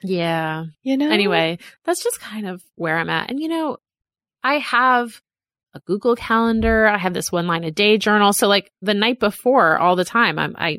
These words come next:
Speaker 1: I know what day it is and what date it is. For some reason, it was just like, I don't know.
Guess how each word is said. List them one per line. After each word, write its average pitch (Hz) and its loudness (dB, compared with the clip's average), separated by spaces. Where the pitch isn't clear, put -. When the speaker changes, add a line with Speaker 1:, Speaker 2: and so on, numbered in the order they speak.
Speaker 1:
I 165 -6
know 160 -2
what 170 -8
day 160 0
it - -8
is - -8
and 160 -10
what 165 -10
date 160 -8
it - -10
is. - -14
For - -10
some 294 -8
reason, 392 -6
it - -16
was 180 -16
just - -10
like, 277 -4
I - -2
don't 349 -6
know. 370 -6